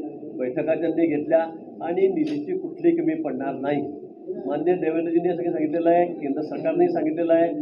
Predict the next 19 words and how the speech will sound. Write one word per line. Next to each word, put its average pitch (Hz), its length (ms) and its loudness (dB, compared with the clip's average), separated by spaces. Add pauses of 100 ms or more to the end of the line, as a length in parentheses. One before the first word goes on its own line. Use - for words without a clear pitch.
की 151 440 -4
चांगला 156 520 2
कुंभमेळा 151 440 -2
करा, 320 200 4
सुरक्षित - 400 -6
करा, - 320 4
सुंदर 147 280 2
करा 160 240 4 (400)
आणि 175 140 -2
यासाठी 190 300 0
जो 147 200 8
जो 190 100 4
निधी 170 200 6
लागेल 147 560 2 (120)
तो 156 80 -6
सरकार 143 420 -4
या 139 60 -4
ठिकाणी 127 280 -4
देईल. 147 320 2